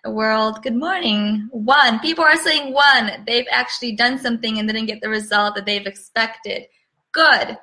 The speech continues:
<laughs> You've, uh, you've definitely learned from it, and then you just take another action. So that brings me to really my second point is when you fail,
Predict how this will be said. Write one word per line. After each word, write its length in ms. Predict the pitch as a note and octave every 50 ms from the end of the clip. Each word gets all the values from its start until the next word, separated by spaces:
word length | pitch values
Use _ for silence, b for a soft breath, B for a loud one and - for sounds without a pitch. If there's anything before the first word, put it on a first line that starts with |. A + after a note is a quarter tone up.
| _ _ -
<laughs> 1000 | - - - - - - - G#3+ - D4 C#4+ C#4+ - C5 A#3 A4 G#4 E4+ C#4 -
You've, 320 | C4 C4+ C4+ C4+ C4+ C4
uh, 300 | C4 B3+ A#3+ A#3+ A#3 A3+ -
you've 220 | A#3 B3 B3+ A#3
definitely 480 | A#3 B3 B3+ B3+ - C4+ C4 B3 B3 A#3
learned 440 | A3+ A#3 B3 A#3+ G3 F#3+ G3+ A3 - _ _ _
from 220 | - G3+ G3 G3
it, 220 | G#3+ B3+ D#4 - - _ _ _
and 80 | A#3+ A3+
then 140 | G#3+ G#3+ A3
you 100 | A3 G#3+
just 180 | A#3 A#3 -
take 160 | - A#3 A#3
another 300 | - G#3+ A3 A3+ A#3+ A3+ G3+
action. 500 | - - - - - - G#3 G#3 A3 - _ _ _
So 120 | - - C4
that 220 | A3+ C4+ C4+ C4+
brings 320 | C#4 D4 D4 D#4 E4 - F4
me 260 | D#4+ D4+ D#4 E4 E4+ - - -
to 440 | - B3 B3 B3 A#3+ A#3+ A#3+ B3 B3 - _ _ _ _ _ _ _ _ _ _ _ _ _ _ _ - -
really 340 | D4+ C4 B3+ B3 B3 B3+ A#3+
my 220 | A#3 G#3 G3+ G3+
second 580 | G#3+ G#3 - - A#3+ A#3+ A#3+ C4 A#3 A3 A3+ -
point 420 | - G#3+ G#3 G#3 G#3+ C4 D#4+ E4 -
is 260 | - A3+ A3+ A3+ A3 b b b b b b
when 220 | - A#3+ A#3+ A#3+ B3
you 200 | B3 C4 C#4 D4
fail, 680 | - - - A3 G3+ G#3 A#3+ C4+ E4 F#4 F#4+ F#4+ -